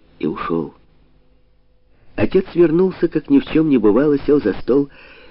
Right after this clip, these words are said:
и обед закончили по-прежнему весело. В этот вечер дядюшка Эстеф пошел в поле вместе с сыном.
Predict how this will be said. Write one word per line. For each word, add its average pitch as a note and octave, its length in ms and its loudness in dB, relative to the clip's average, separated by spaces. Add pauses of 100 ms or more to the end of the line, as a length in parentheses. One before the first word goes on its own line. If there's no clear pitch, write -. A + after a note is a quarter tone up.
и F2+ 80 0
обед A2+ 380 4
закончили C#3+ 540 0
по-прежнему C3 680 -4
весело. F#2 480 -8 (1200)
В - 100 -2
этот C#3 320 2
вечер C3+ 520 2
дядюшка A#2+ 680 0
Эстеф A2+ 440 -2 (520)
пошел G#2 340 -2
в - 220 -16
поле G2 260 -2
вместе D2+ 520 -8
с - 260 -20
сыном. C2+ 400 -10